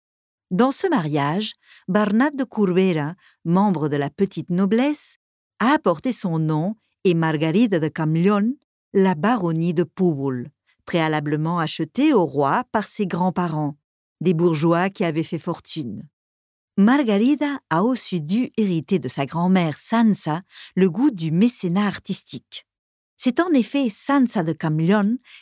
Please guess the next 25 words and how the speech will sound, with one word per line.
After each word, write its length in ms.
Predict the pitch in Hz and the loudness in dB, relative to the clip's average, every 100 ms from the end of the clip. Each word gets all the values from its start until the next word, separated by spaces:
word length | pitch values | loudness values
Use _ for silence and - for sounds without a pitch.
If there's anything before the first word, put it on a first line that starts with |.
| _ | _
qui 100 | - | -2
a 60 | 180 | -2
commandé 580 | - 196 180 165 175 165 | 0 0 0 0 0 0
l'autre 520 | 156 208 285 - 170 | 2 0 0 -2 -4
grand 320 | 156 185 269 | 0 0 0
retable 640 | 208 170 - 156 160 185 | 0 -4 -2 -2 0 -2
de 80 | 165 | 0
la 120 | 156 | -2
salle 320 | 156 - 156 147 | -2 -2 -2 -2
du 140 | 156 | -6
trône, 520 | - 160 151 135 135 - _ _ _ | -4 -2 0 -2 -8 -12 _ _ _
celui 380 | - 156 165 | -4 -2 -2
qui 120 | 156 143 | -4 -8
se 120 | 151 | -10
trouve 460 | - - 240 311 | -12 -8 -6 -6
dans 260 | 208 170 262 | -4 0 0
votre 280 | 254 240 196 | 0 -2 -4
dos. 240 | 139 - - _ _ _ _ _ _ _ - | -4 -8 -12 _ _ _ _ _ _ _ 2
La 220 | 202 214 | 4 4
grand-mère 560 | 208 233 233 320 359 | 2 2 2 2 0
et 80 | 226 | -2
la 140 | 147 143 | -2 -2
petite-fille 880 | - 262 - - - 285 320 311 320 _ _ _ | -2 -2 -2 -6 -2 2 4 2 -4 _ _ _
sont 260 | - - 269 | -4 0 2
donc 260 | 247 302 | 2 0